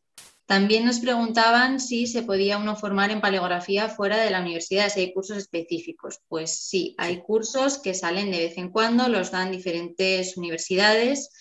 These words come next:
Speaker 1: Por recopilar alguna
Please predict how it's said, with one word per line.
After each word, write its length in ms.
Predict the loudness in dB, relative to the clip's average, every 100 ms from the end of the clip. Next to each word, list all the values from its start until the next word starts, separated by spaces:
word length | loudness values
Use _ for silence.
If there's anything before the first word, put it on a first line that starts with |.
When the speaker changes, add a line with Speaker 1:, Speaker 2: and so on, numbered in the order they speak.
| -20 -20 _ _ -4
Speaker 1:
Por 580 | 0 0 2 0 0
recopilar 560 | -4 -6 -8 -4 0 0
alguna 760 | 0 0 2 2 2 0 -4